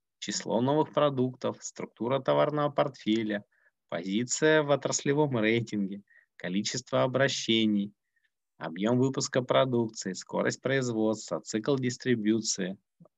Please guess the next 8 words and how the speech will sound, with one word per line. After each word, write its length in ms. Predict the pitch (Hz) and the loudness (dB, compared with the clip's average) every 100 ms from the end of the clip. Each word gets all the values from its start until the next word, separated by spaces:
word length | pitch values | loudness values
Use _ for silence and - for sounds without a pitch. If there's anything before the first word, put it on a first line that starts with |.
| _ _ | _ _
оборачиваемость 880 | 107 123 127 127 120 120 104 101 - | -2 2 6 6 4 0 0 0 -2
финансов 640 | 107 104 101 98 - - _ _ _ - - - _ _ - | 0 2 2 0 -4 -14 _ _ _ -20 -20 -20 _ _ -4
и 120 | 180 | 0
так 260 | 180 123 117 | 4 4 6
далее, 380 | 123 127 117 | 6 6 4
и 40 | 101 | 2
так 220 | 98 92 | -2 -4
далее. 360 | 90 76 76 | -4 -6 -6